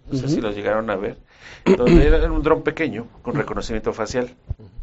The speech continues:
Speaker 1: Entonces reconocía a la persona y traía también un poco de inteligencia artificial, o bueno, traía ahí un software de inteligencia,
Speaker 2: Ujú.
Speaker 1: de que no podías tú, este,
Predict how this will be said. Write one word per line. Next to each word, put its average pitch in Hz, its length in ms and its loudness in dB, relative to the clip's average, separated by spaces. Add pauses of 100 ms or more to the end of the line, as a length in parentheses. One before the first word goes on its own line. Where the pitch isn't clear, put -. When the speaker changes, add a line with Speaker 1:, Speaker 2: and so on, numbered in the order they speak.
(440)
Speaker 1:
Entonces 123 220 -8
reconocía 127 760 -4
a 104 40 -10
la 104 140 -10
persona 139 520 -8 (520)
y 101 680 -12 (280)
traía 123 400 4
también 131 320 0
un 127 200 -10 (240)
poco 113 240 -2
de 110 60 2
inteligencia 107 540 -6
artificial, 120 540 -6
o 98 60 -4
bueno, 101 220 -8
traía 95 260 -6
ahí 92 60 -8
un - 60 -12
software 110 300 -8
de 110 60 -8
inteligencia, 127 540 -8
Speaker 2:
Ujú. 147 480 2
Speaker 1:
de 120 160 -6
que 117 120 -4
no 127 160 0
podías 131 460 -2
tú, 123 200 -4
este, 95 680 -10